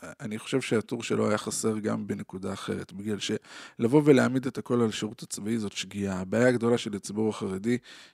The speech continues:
היא לא השירות הצבאי. השירות הצבאי היא המשמע-, היא, היא התוצאה של הבעיה הזאת. הבעיה העיקרית זה חוסר הבנה שהחל מגודל מסוים שלך, אתה לא יכול להפיל את האחריות על מדינת ישראל, על אחרים. והציבור החרדי עד היום מתנהל בגישה הזאת שהאחריות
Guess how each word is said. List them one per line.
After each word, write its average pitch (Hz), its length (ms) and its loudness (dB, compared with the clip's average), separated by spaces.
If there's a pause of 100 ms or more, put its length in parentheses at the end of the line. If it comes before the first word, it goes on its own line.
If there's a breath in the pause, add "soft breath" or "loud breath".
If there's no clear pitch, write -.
(120)
היא 98 140 -8
לא 120 160 0
השירות 95 460 -4
הצבאי. 87 320 -10
השירות 104 320 -4
הצבאי 98 320 -8 (260)
היא 101 140 -6
המשמע-, 95 400 -6 (100)
היא, 98 220 -8
היא 101 140 -8
התוצאה 98 480 -6
של 95 180 -8
הבעיה 85 260 -10
הזאת. - 200 -16 (340 loud breath)
הבעיה 123 200 4
העיקרית 113 440 0
זה 110 80 -8
חוסר 107 360 -6
הבנה 98 360 -4 (420 soft breath)
שהחל 123 500 0
מגודל 107 380 -2
מסוים 104 400 -6
שלך, 120 260 -6
אתה 101 180 -4
לא 104 100 -2
יכול 117 240 -2
להפיל 104 340 -4
את 104 120 -8
האחריות 95 400 -8
על 98 60 -4
מדינת 90 420 -12
ישראל, 95 340 -8
על 92 100 -8
אחרים. 95 380 -10 (500 soft breath)
והציבור 104 400 -6
החרדי 95 380 -6 (120)
עד 135 240 -2
היום 98 360 -4 (200)
מתנהל 104 600 -4 (140)
בגישה 98 500 -6
הזאת 127 260 -2
שהאחריות 98 960 0